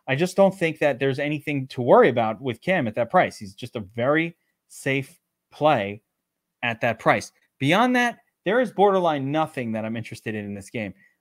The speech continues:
Let me tell you something. Panthers play good defense.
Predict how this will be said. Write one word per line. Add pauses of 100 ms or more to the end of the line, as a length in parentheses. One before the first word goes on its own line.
(120)
Let
me
tell
you
something. (4000)
Panthers
play
good
defense.